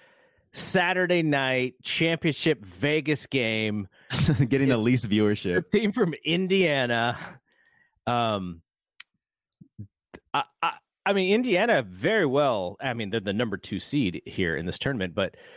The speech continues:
Speaker 1: if they were, if they were to knock off Boston and then knock off the Bucks in the same tournament, holy cow.
Speaker 2: Well, the Bucks, you shouldn't write off the Knicks for an easy win.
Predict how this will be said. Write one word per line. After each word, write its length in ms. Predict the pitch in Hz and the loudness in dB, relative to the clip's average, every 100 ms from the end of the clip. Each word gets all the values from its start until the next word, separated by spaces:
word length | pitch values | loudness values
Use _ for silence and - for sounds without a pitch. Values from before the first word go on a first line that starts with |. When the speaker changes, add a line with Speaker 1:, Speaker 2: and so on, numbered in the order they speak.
| - | -8
Speaker 1:
if 160 | 113 101 | -8 -2
they 240 | 147 247 | 0 2
were, 160 | 349 320 180 | 2 0 -2
if 180 | 135 - | -8 -2
they 160 | 143 247 | 0 0
were 240 | 330 285 - _ - - | 0 -2 -6 _ -20 -10
to 180 | - 139 | 0 0
knock 440 | 113 117 151 180 | 2 0 0 0
off 260 | 208 170 - 95 87 | 0 -2 -4 -16 -6
Boston 720 | 110 104 156 - 190 202 214 - - - - | 0 0 0 -2 -4 -4 -6 -10 -20 -16 -4
and 200 | 107 113 | 0 2
then 500 | 139 147 143 123 110 | 4 2 0 -4 -6
knock 400 | 104 110 120 127 | -2 0 0 0
off 200 | 135 131 117 | -2 -2 -4
the 80 | |
Bucks 600 | 90 82 107 127 - - 117 | -6 -2 0 0 -4 -8 -6
in 120 | 113 | -4
the 80 | 101 | -2
same 320 | - 127 107 | 0 0 -2
tournament, 400 | - 123 156 165 | -2 0 0 -4
holy 800 | - - 208 143 95 82 76 76 | -6 0 4 4 2 -4 -8 -12
cow. 460 | - 127 117 110 107 | -6 -2 0 0 0
Speaker 2:
Well, 160 | 135 165 | 2 2
the 100 | 143 | 2
Bucks, 320 | 110 175 240 | 0 0 2
you 80 | 190 | 2
shouldn't 240 | 208 190 117 | 2 2 2
write 180 | 120 | 2
off 160 | 113 - | 2 0
the 80 | 92 | 0
Knicks 300 | 98 113 - | 0 0 -2
for 160 | 95 | -2
an 160 | 82 78 | 0 0
easy 240 | 92 85 | 0 2
win. 480 | 78 95 71 78 98 | 2 2 0 -4 -8